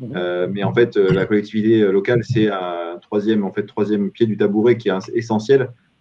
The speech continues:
Speaker 2: Euh, d'une part parce que, euh, elle a une capacité, euh, de, de proposer des, des débouchés, en fait, que ne proposent pas, euh, des, des entreprises classiques, hein. Euh, par exemple, euh,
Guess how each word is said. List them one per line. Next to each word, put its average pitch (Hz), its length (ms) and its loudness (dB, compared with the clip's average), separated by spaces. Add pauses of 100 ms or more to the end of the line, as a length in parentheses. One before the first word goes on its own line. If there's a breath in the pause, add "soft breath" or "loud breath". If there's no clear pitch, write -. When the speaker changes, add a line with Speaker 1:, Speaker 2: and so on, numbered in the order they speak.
(280)
Speaker 2:
Euh, 95 420 0
d'une 113 180 0
part 123 160 0
parce 113 180 -2
que, 120 100 -2
euh, 95 680 2
elle 104 120 0
a 101 40 4
une 101 80 0
capacité, 117 540 4
euh, 104 160 6
de, 95 600 0 (760)
de 101 100 -4
proposer 117 460 2
des, 104 380 4
des 104 120 0
débouchés, 123 480 2
en 117 100 4
fait, 123 200 0
que 117 100 -2
ne 101 80 0
proposent 110 320 -6
pas, 131 280 4
euh, 104 40 2
des, 101 340 0
des 92 440 -4
entreprises - 400 -12
classiques, 117 400 -4
hein. 110 180 -2
Euh, 95 100 0
par 98 140 -2
exemple, 107 340 0
euh, 92 200 4